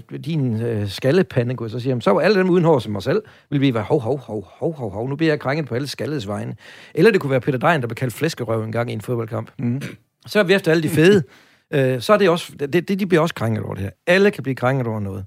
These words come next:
Speaker 2: Men
Speaker 1: Og vi
Speaker 2: hvor
Speaker 1: skal
Speaker 2: meget
Speaker 1: passe på.
Speaker 2: Hvor meget tænker du over det, Jan? Fordi at, øh, du går til
Speaker 1: Jeg
Speaker 2: fodbold.
Speaker 1: tænker ikke nok over det.
Speaker 2: Nej, men altså, du går til fodbold, og, og selvom at du er fri, og har lov til at købe en fadøl, eller alle dem, du har lyst til, eller en kop cola, det er lige meget.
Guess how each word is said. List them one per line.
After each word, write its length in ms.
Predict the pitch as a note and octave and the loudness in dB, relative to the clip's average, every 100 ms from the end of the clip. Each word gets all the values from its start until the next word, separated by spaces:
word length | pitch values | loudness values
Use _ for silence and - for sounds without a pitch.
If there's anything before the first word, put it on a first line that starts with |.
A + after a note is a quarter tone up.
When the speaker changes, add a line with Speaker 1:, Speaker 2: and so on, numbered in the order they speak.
| - _ _ D3 | -14 _ _ 2
Speaker 2:
Men 80 | |
Speaker 1:
Og 40 | D#3 | 4
vi 40 | |
Speaker 2:
hvor 100 | C3 | 6
Speaker 1:
skal 80 | B2 | 4
Speaker 2:
meget 80 | B2+ | 4
Speaker 1:
passe 140 | B2 - | 2 0
på. 240 | - F#3+ - _ - | 0 0 -2 _ -4
Speaker 2:
Hvor 100 | B2 | 0
meget 160 | D3+ | 0
tænker 280 | - E3+ G#3 | 0 0 4
du 60 | C#3 | 4
over 160 | A2+ | 4
det, 60 | A2+ | 2
Jan? 140 | G#2 | -2
Fordi 320 | G#2 A2+ G#2+ G#2 | -2 -2 0 0
at, 140 | G2+ | 0
øh, 160 | G#2 G2+ - - - - | -2 -4 -10 -20 -14 -4
du 60 | C#3 | 2
går 120 | D#3+ | 2
til 80 | A#2+ | 0
Speaker 1:
Jeg 40 | |
Speaker 2:
fodbold. 180 | - D3 | 2 4
Speaker 1:
tænker 260 | E3+ D3+ B2+ | 6 6 4
ikke 120 | B2+ | 4
nok 120 | A#2 | 2
over 140 | G#2+ G#2+ | 0 -2
det. 120 | G2 - | -6 -4
Speaker 2:
Nej, 160 | C3 D#3+ | 0 2
men 80 | D3 | 0
altså, 120 | C3 | -4
du 60 | G3 | 0
går 100 | G#3 | 0
til 120 | D#3+ | 0
fodbold, 440 | C3+ C3 C#3 A#2+ - | 2 4 4 2 0
og, 320 | A#2 A2 A#2+ | -2 -2 -4
og 120 | A2+ | -2
selvom 280 | F3 F3 D3+ | 0 2 0
at 100 | A#2+ | -2
du 80 | A2 | -2
er 80 | G2 | 0
fri, 320 | E3+ F#3 - | 2 2 -2
og 180 | B2 A#2+ | -6 -4
har 140 | A#2 | 0
lov 200 | A#2+ C3 | 2 0
til 120 | D3 D3 | 0 -4
at 180 | A#2 | -4
købe 200 | A2 C#3+ | -2 0
en 100 | D3 | 0
fadøl, 360 | A#2+ C3+ D#3+ D3 | 2 2 4 2
eller 160 | A2+ A#2 | 4 4
alle 160 | D3 | 4
dem, 120 | C#3+ | 2
du 60 | C#3 | 2
har 80 | A#2 | 2
lyst 220 | B2+ D3 | 2 0
til, 100 | B2+ | -2
eller 160 | G#2+ G#2 | -2 -2
en 120 | G#2 | -2
kop 160 | G#2+ | -2
cola, 340 | - C3 D3+ D#3+ | 0 2 2 2
det 120 | D#3 | 2
er 40 | |
lige 140 | C#3+ D#3 | 4 4
meget. 220 | B2+ | 4